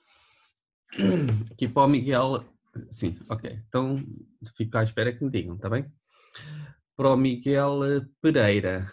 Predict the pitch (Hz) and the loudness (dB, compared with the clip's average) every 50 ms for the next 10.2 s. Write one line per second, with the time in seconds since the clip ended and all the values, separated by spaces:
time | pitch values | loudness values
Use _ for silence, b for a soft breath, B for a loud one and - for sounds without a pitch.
0 | - - - 123 117 131 127 123 127 117 123 131 110 117 113 - 117 107 110 123 | -14 -12 -8 -6 -4 -4 -4 -2 -2 -2 -2 -2 -2 -2 -4 -4 -6 -4 -2 0
1 | 123 123 120 - - - - - - 107 107 110 107 110 - 135 123 127 123 120 | -2 -2 -2 -6 -12 -20 -10 -4 -2 0 0 0 -2 -4 -4 -4 -2 0 0 0
2 | 131 143 151 151 151 - - _ _ b b b b b b b _ - 117 113 | 0 -2 -6 -8 -12 -18 -20 _ _ b b b b b b b _ -6 -4 -4
3 | 113 120 113 110 117 120 120 117 117 123 113 117 123 117 117 120 117 117 127 117 | -2 -2 -2 0 0 0 0 0 0 -2 0 0 0 2 2 0 0 -2 -4 -4
4 | 117 120 117 113 - _ - 131 131 131 135 143 147 156 165 165 170 - - - | -2 -2 -4 -4 -6 _ -6 -4 -2 -2 0 0 0 0 -2 -4 -6 -10 -20 -20
5 | _ _ _ _ _ _ _ _ _ _ - 127 127 127 135 139 139 131 - _ | _ _ _ _ _ _ _ _ _ _ -6 -4 -2 -2 -2 -2 -4 -6 -8 _
6 | _ _ _ _ _ _ _ _ _ B B B 135 135 B B _ _ - - | _ _ _ _ _ _ _ _ _ B B B -20 -20 B B _ _ -12 -10
7 | - - - - - 110 107 104 117 117 123 131 135 135 - 113 104 104 104 110 | -10 -10 -10 -8 -8 -6 -4 0 0 2 2 2 0 -2 -2 -2 -2 0 0 0
8 | 107 107 110 104 117 110 117 113 110 110 - _ - 120 113 104 107 - 113 110 | 2 2 0 0 -2 -2 0 0 -2 -2 -4 _ -4 -2 -2 -2 -2 -2 0 0
9 | 110 107 110 - 123 117 120 127 123 123 131 117 127 131 123 117 - - - 135 | 0 0 -2 -2 -2 -2 -2 -2 -4 -6 -6 -4 -4 -4 -4 -6 -10 -12 -8 -6
10 | 131 131 127 123 | -6 -6 -6 -8